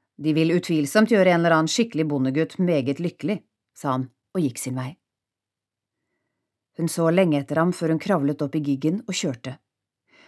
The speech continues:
Ponnien visste at den skulle hjem til stallen hvor det ventet friskt høy,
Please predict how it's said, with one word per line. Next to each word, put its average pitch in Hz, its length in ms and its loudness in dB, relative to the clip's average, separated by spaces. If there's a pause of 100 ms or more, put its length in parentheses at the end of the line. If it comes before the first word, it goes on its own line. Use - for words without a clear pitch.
(220)
Ponnien 156 340 2
visste 190 300 0
at 147 80 -2
den 180 80 0
skulle 226 220 2
hjem 151 180 4
til 180 100 -4
stallen 170 480 0
hvor 190 120 2
det 190 80 2
ventet 160 300 -2
friskt - 420 -6
høy, 220 220 0